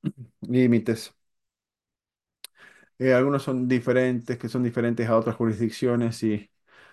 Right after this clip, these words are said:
me da curiosidad ver, eh, esto, ¿no? Bueno, más que nada se pagan cinco dólares para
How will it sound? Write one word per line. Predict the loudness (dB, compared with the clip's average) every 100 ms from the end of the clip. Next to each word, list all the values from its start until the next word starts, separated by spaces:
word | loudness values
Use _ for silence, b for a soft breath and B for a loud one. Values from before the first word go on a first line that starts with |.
| b 2
me | 6
da | 6
curiosidad | 4 2 2 0 -2 0 0 2
ver, | 4 4 0 -8 _ _ _ _ _ _ _ _ _ -4
eh, | 0 2 2 2 0 -2 -6 _ _ _ _ _ _ _ _ _ _ _ -6
esto, | -4 -6 _ -2 0
¿no? | 0 -4 -12 _ _ _ _ -6
Bueno, | -2 -2 -2 -8
más | -14 -12 -6 -6 -2
que | -2
nada | 0 0 -2
se | -4
pagan | -4 0 0 0 -4
cinco | -4 -2 -2 0 2
dólares | 4 4 2 -2
para | -2 0 0 -2 -6 -8 -10